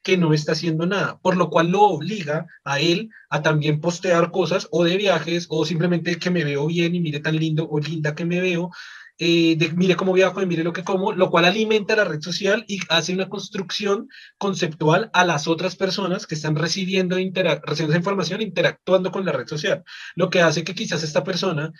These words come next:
X, persona X que subió su plato de comida, y la persona Y, que es la que está sufriendo estos problemas y sintiéndose sola y con ansiedad, eh, vea que la persona X subió ese plato de comida,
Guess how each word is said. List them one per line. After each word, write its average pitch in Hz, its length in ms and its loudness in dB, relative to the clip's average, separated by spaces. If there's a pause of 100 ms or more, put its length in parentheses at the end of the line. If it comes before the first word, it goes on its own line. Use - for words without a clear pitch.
(160)
X, 170 340 -2
persona 151 340 -2
X 170 240 -4
que 185 100 -4
subió 156 420 2
su 180 340 -4
plato 185 280 2
de 185 100 4
comida, 180 460 0 (200)
y 170 60 -2
la 180 100 2
persona 156 300 2
Y, 165 220 2
que 175 80 -2
es 165 80 0
la 175 80 2
que 180 80 -4
está 156 140 -4
sufriendo 165 460 0
estos 151 240 -4
problemas 156 440 0
y 165 80 -6
sintiéndose 139 480 -6
sola 156 240 0
y 151 60 -2
con 160 120 -2
ansiedad, 156 480 0 (400)
eh, 160 160 -2
vea 160 300 4
que 190 100 -2
la 180 80 6
persona 147 360 -2
X 180 240 -2
subió 156 160 -4
ese 147 120 -4
plato 160 220 -2
de 165 80 -2
comida, 175 420 -2